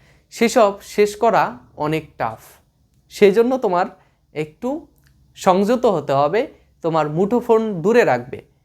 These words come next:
আমি তোমাদের একটা উদাহরণ দেই। এই যে ফোনটা, এটা হচ্ছে Nokia ফোন, বাটন ফোন।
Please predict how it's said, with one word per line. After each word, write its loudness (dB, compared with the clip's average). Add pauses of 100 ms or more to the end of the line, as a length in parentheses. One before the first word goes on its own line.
(240)
আমি 0
তোমাদের 2
একটা 2
উদাহরণ 2
দেই। -2 (1900)
এই 4
যে -2 (400)
ফোনটা, 4 (840)
এটা 2
হচ্ছে -2
Nokia 2
ফোন, -4 (320)
বাটন -2
ফোন। -12